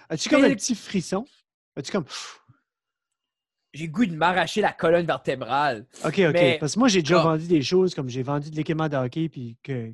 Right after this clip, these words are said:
Speaker 1: que j'avais travaillé comme un
Speaker 2: Ouais.
Speaker 1: été complet pour m'acheter. Puis là, je l'ai comme vendu. Puis là, j'ai vu quelqu'un d'autre le porter. Puis on dirait comme j'ai, j'ai, like, I
Speaker 2: Mais
Speaker 1: get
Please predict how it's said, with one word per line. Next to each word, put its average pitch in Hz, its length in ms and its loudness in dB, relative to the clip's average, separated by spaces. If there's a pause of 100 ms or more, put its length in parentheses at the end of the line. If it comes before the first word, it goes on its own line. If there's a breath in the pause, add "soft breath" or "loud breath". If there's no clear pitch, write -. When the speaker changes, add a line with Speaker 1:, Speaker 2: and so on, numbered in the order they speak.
Speaker 1:
que 139 120 -8
j'avais 123 260 -4
travaillé 147 480 0
comme 117 280 -6 (680)
un 135 180 -4
Speaker 2:
Ouais. 160 160 2
Speaker 1:
été 165 240 0 (180)
complet 160 840 0 (480)
pour 131 220 -6
m'acheter. 165 920 0
Puis 143 160 -12
là, 147 100 0
je 131 120 -8
l'ai 143 80 -4
comme 135 200 -6
vendu. 151 460 -4
Puis 156 100 -14
là, 151 80 -4
j'ai 139 200 -8
vu 147 120 -8
quelqu'un 156 340 -4
d'autre 165 240 -4
le 135 80 -6
porter. 180 520 -6
Puis 156 80 -12
on 127 80 -10
dirait 143 240 -6
comme 127 200 -10 (880)
j'ai, 117 320 -6
j'ai, 110 260 -10 (180)
like, 156 140 -2
I 175 140 2
Speaker 2:
Mais 190 100 -2
Speaker 1:
get 180 160 4